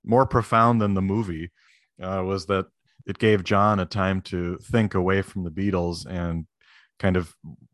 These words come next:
reflect on the last couple crazy years that he'd had and write Strawberry Fields and,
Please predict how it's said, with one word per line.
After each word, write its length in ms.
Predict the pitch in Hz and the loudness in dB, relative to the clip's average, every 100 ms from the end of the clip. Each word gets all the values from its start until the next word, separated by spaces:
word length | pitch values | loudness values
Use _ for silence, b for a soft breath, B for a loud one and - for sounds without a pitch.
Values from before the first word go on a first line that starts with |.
| _ | _
reflect 600 | 101 95 - 110 - - | -6 -6 0 0 0 0
on 540 | 98 95 92 90 87 b b - - - - | 2 4 2 0 -4 b b -20 -20 -20 -12
the 40 | 98 | -2
last 300 | 101 104 - | 0 0 -2
couple 340 | 117 - 95 | -4 -2 -2
crazy 420 | - 113 104 95 95 | -4 -4 -4 -4 -4
years 480 | 101 101 98 95 | -4 -4 -4 -6
that 100 | 92 | -8
he'd 140 | 90 90 | -10 -8
had 460 | 90 92 92 92 | -4 -2 0 -2
and 320 | 92 92 87 87 | -6 -8 -6 -2
write 180 | 92 - | -2 -2
Strawberry 420 | - 98 90 85 | 0 0 0 -4
Fields 500 | - 98 95 92 90 | -4 -2 -2 -4 -6
and, 240 | 87 85 | -8 -10